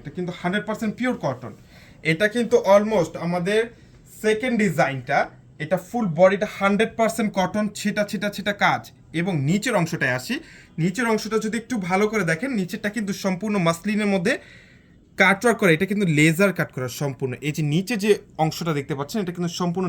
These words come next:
লেজার কাট করা, আবার এটা কিন্তু মসলিনের মধ্যে, খুবই ইউনিক। এই ড্রেসটা কিন্তু একদম ইউনিক, বডিটা পাচ্ছেন হান্ড্রেড পার্সেন্ট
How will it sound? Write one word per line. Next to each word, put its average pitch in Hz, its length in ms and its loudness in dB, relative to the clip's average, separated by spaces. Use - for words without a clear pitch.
লেজার 160 260 -2
কাট 165 160 -6
করা, 214 140 2
আবার 147 140 0
এটা 170 180 0
কিন্তু 202 160 2
মসলিনের 180 500 2
মধ্যে, 127 160 -6
খুবই 233 300 2
ইউনিক। 202 300 4
এই 233 160 -2
ড্রেসটা 226 360 -2
কিন্তু 240 180 -6
একদম 202 280 -4
ইউনিক, 220 300 0
বডিটা 185 340 2
পাচ্ছেন 202 240 0
হান্ড্রেড 190 280 -4
পার্সেন্ট 214 260 -4